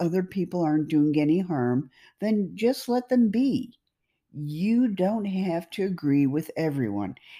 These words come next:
and you don't have to have an opinion on everything. I know this might sound a little off track for a conversation about self-esteem, but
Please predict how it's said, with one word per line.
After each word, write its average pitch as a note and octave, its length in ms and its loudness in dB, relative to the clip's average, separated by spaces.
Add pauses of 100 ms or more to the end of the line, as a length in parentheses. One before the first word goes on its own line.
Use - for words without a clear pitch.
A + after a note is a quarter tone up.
(180)
and F#3+ 160 6
you G3+ 80 4
don't G3+ 380 2
have G3+ 420 -2
to G3+ 200 -2
have E3+ 440 0 (760)
an F#3 140 6
opinion A3 720 4
on D3 300 0 (180)
everything. C3 680 -4 (1040)
I C#3+ 160 -2
know C#3 220 2
this G3 240 -4
might G3+ 260 -4
sound F#3+ 340 0
a F3 60 -2
little C#3 420 -2
off F#3 220 -2
track D3+ 480 -2 (460)
for C#3+ 280 -2
a - 60 0
conversation G3+ 800 0
about F#3 300 0
self-esteem, C3 720 0 (1300)
but - 540 -4